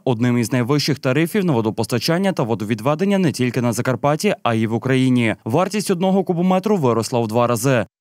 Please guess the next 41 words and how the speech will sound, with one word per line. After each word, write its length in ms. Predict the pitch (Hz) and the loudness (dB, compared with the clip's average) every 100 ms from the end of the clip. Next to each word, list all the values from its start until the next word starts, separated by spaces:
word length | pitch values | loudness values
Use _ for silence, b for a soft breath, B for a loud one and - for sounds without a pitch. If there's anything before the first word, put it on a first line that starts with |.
| _ | _
Відтепер 560 | 135 214 - 202 208 208 | -2 0 0 0 2 2
за 140 | 160 | 0
послуги 440 | 170 185 185 202 190 | 0 0 0 0 0
водопостачання 800 | 131 120 120 110 123 170 185 185 | 0 -2 -2 -2 -2 0 0 0
та 100 | 147 | -2
водовідведення 760 | 113 110 107 104 143 180 196 | -2 -2 -2 0 -2 0 0
доводиться 460 | 160 107 117 107 120 | 0 0 0 0 -2
платити 420 | 123 117 175 196 | -2 0 0 0
вісімнадцять 480 | 165 - 113 107 110 | -2 0 0 -2 -2
гривень 340 | 107 143 190 | 0 0 0
сімдесят 480 | - 143 107 135 127 | 0 -2 0 -2 -2
п'ять 180 | 123 101 | -4 -4
копійок, 520 | 123 135 127 123 - | -4 0 2 2 0
а 120 | 107 120 | -2 0
з 60 | |
використанням 640 | 156 185 196 190 202 208 160 | 0 0 0 0 0 2 2
внутрішньобудинкових 1000 | 147 143 156 170 147 156 160 170 156 | 0 2 0 0 0 0 0 0 0
систем — 400 | - 151 196 202 | -2 0 2 2
дев'ятнадцять 480 | 165 117 120 113 113 | 2 0 0 -2 0
гривень 340 | 110 143 175 196 | 0 0 0 0
шістдесят 500 | 147 107 104 131 143 | -2 -2 -2 -2 0
шість 240 | 123 104 | -2 -2
копійок. 520 | 127 110 135 123 113 | -4 -2 2 2 0
Тим 200 | - 202 | 0 0
часом 420 | - 214 - 202 - | 2 0 2 0 2
М 80 | 139 | 2
М 120 | 131 | 2
К 120 | - | 0
П 200 | - 208 | 0 2
Мукачев 520 | 196 120 147 156 214 | 2 2 0 0 0
водоканал 580 | 160 135 120 123 147 196 | 0 0 0 2 2 2
пожирає 400 | 156 107 123 120 | 0 0 2 0
десятки 520 | 113 113 160 175 214 | 0 0 0 0 0
мільйонів 440 | 180 120 113 113 104 | 2 2 2 0 -2
гривень 320 | 127 131 123 | 0 0 0
щороку, 580 | - 139 143 131 127 107 | 0 2 2 2 2 2
а 120 | 151 | 0
результати 600 | 202 190 208 208 214 214 | 0 0 0 0 2 0
цих 300 | - 135 - | 0 -2 0
вливань 480 | 135 147 175 208 196 | 0 0 2 0 2
непомітні. 720 | 123 123 120 131 - 135 120 | 0 0 2 0 2 2 2